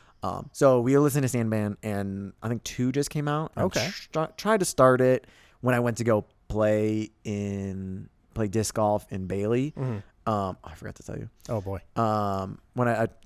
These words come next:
Speaker 1: but it just didn't catch me. Sometimes they don't catch me. Sometimes you just gotta power through, and then eventually it will be,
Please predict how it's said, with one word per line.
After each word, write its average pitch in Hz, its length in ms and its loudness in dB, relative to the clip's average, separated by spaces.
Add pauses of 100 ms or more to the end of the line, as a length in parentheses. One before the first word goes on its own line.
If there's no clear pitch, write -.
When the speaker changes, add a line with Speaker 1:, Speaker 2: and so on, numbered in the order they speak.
Speaker 1:
but 123 220 6
it 135 160 0
just - 180 -12
didn't 185 160 -6
catch 151 220 -2
me. 98 80 -4
Sometimes 156 400 0
they 165 60 4
don't 160 140 2
catch 156 220 0
me. 156 380 -2
Sometimes 135 300 -2
you 139 80 -2
just 123 100 -10
gotta 143 120 0
power 131 360 4
through, 123 440 2
and 113 80 0
then 107 120 -2
eventually 104 560 -2 (360)
it 110 140 -4
will 107 160 0
be, 101 500 -2